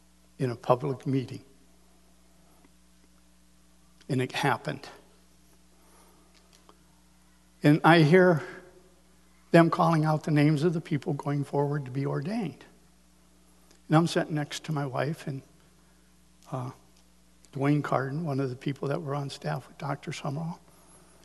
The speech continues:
and I hear Leonard Cromer. By the way, don't everybody spread my first name around. <laughs> It's Skip to you all.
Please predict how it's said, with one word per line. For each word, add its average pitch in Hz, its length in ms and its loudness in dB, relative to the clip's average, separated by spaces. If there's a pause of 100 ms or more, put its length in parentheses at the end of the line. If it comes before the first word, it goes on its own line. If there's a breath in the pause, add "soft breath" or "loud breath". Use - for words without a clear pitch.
(120)
and 147 120 4
I 151 80 8
hear 147 240 4
Leonard 190 360 4
Cromer. 160 440 4 (1080)
By 131 120 -2
the 139 80 -2
way, 139 160 2
don't 131 220 -2
everybody 135 480 -2
spread 139 320 -2
my 131 160 -6
first 127 360 -10
name 131 220 -6
around. 120 420 -8
<laughs> - 40 -20 (1800 soft breath)
It's 123 160 -4
Skip - 420 0 (340 loud breath)
to - 120 -6
you 131 220 0
all. 120 200 -4